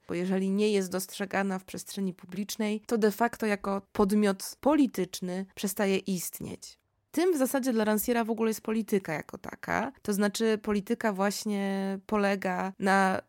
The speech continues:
wyznaczaniu granic w obrębie nie tylko państwowości, ale przede wszystkim w obrębie dyskursu publicznego.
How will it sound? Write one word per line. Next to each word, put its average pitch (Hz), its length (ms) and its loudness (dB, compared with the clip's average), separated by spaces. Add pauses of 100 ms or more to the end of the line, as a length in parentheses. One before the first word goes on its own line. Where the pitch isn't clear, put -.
wyznaczaniu 208 720 2
granic 196 420 2
w 180 80 -4
obrębie 196 380 -2
nie 190 120 0
tylko 202 280 -4
państwowości, 202 1200 -2
ale 226 500 4
przede 240 320 2
wszystkim 208 580 -4
w 196 40 -6
obrębie 196 360 0
dyskursu 196 540 -4
publicznego. - 920 -8